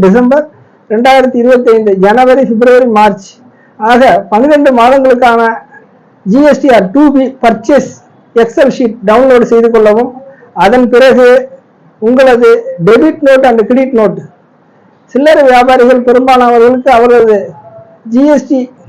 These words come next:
debit note and credit note அவருடைய சப்ளையர்கள் கொடுக்கப்பட்டவர்களுக்கு கொடுப்பதே இல்லை. அவரிடம் கேட்டால் தெரியாது என்கிறார்கள். அவர்களை நம்பி நாம் இந்த டூ பியில் சி என் டி என் debit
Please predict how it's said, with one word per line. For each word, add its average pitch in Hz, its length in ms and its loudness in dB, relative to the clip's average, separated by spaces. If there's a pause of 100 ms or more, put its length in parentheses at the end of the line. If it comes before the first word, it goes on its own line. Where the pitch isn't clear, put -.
(720)
debit 302 400 0
note 277 240 2
and 233 120 0 (100)
credit 262 220 -2 (100)
note 240 200 0 (240)
அவருடைய 220 340 2
சப்ளையர்கள் 254 480 0
கொடுக்கப்பட்டவர்களுக்கு 233 800 0
கொடுப்பதே 247 460 0
இல்லை. 202 180 0 (680)
அவரிடம் 254 420 2
கேட்டால் 254 380 0
தெரியாது 262 360 2
என்கிறார்கள். 220 480 0 (680)
அவர்களை 240 400 2
நம்பி 285 220 2 (100)
நாம் 240 200 0 (800)
இந்த 233 120 0 (140)
டூ 311 120 2 (100)
பியில் 269 320 0 (840)
சி 277 120 0 (180)
என் 294 120 -2 (160)
டி 240 100 2 (120)
என் 185 120 -4 (520)
debit 294 260 0